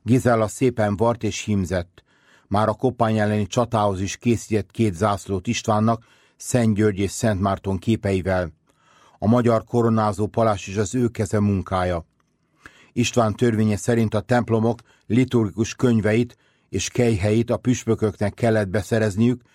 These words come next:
de a miseruhákat, más fölszeresi tárgyakat a királyi udvar volt köteles rendelkezésükre bocsátani. Ennek gondját bízta a király Gizellára.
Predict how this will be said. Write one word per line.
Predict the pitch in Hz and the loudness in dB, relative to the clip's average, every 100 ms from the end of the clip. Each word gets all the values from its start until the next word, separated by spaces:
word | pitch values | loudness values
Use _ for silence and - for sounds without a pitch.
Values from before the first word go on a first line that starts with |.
| _ _ _ | _ _ _
de | 104 107 | -2 2
a | |
miseruhákat, | 107 117 - 120 104 110 110 120 110 | 2 2 2 2 2 0 0 -2 0
más | 117 117 107 | 2 2 -2
fölszeresi | - 113 - 107 98 - 98 | -2 -2 0 -2 -2 -6 -4
tárgyakat | 107 110 107 117 117 - - _ - | -2 0 -2 -2 -4 -6 -20 _ -10
a | 98 | -4
királyi | - 127 107 104 | 2 2 2 0
udvar | 113 101 104 92 | -2 0 0 0
volt | 95 - | -4 -2
köteles | 117 107 101 95 | -2 0 -2 0
rendelkezésükre | 107 110 101 92 98 85 90 - 92 | 0 2 0 -2 -4 -6 -8 -6 -6
bocsátani. | 87 101 - 92 87 92 87 - _ _ - - _ _ | -2 -2 -2 -4 -2 -4 -6 -8 _ _ -20 -20 _ _
Ennek | 123 123 113 98 | 2 4 2 2
gondját | 117 110 101 98 | 2 2 0 -2
bízta | 113 - 104 | -4 -2 -4
a | |
király | - 113 101 98 | 0 0 0 0
Gizellára. | 90 95 98 90 90 87 87 | -4 -4 -2 -2 -2 -2 -6